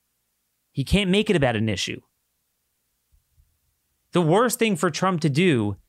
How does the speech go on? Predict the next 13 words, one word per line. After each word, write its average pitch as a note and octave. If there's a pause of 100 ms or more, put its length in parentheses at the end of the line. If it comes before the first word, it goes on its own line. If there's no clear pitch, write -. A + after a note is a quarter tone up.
(520)
is D#3+
to D#3+
create E3 (640)
a D#3
dynamic D3 (680)
where D3+
the C#3
focus E3
becomes C#3
more C#3+
about B2+
his A#2+
personality A#2+